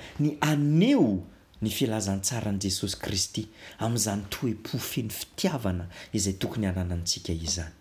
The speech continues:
Koa noho izany ry, a, fiangonana havana,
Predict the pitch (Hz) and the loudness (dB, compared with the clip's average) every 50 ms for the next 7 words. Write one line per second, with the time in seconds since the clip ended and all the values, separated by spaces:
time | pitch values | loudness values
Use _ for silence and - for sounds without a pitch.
0 | - - - - - - - - - 139 120 110 110 104 101 95 101 101 113 110 | -20 -20 -20 -20 -20 -16 -6 -2 0 0 0 0 0 0 0 0 0 0 0 0
1 | 107 107 104 107 104 101 101 - - - - - 110 110 107 95 95 - - - | 0 2 2 2 0 0 -2 -8 -16 -12 -6 -2 -2 0 0 -2 -4 -8 -14 -10
2 | - - - - 120 110 101 98 101 98 101 95 101 95 98 98 104 104 101 98 | -6 -2 0 0 0 0 0 0 0 0 2 2 0 0 0 0 -2 -2 -2 -2
3 | 90 90 - | -2 -4 -6